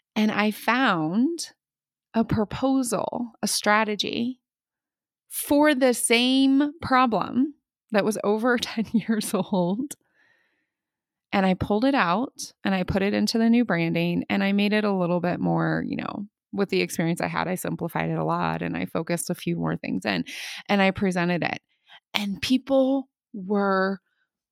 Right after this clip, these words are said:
shocked. They're like, "Oh my God, Nicole, this is amazing. How did you pull this together? You must have been thinking about this, blah, blah, blah, blah." And I was like, "Yeah,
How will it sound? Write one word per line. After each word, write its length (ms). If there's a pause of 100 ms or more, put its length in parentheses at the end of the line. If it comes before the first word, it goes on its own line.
shocked. 800
They're 120
like, 160
"Oh 80
my 120
God, 200
Nicole, 500
this 160
is 120
amazing. 640 (320)
How 140
did 140
you 100
pull 180
this 180
together? 380
You 140
must 180
have 100
been 100
thinking 300
about 200
this, 160
blah, 120
blah, 220
blah, 80
blah." 160 (760)
And 60
I 40
was 100
like, 160
"Yeah, 320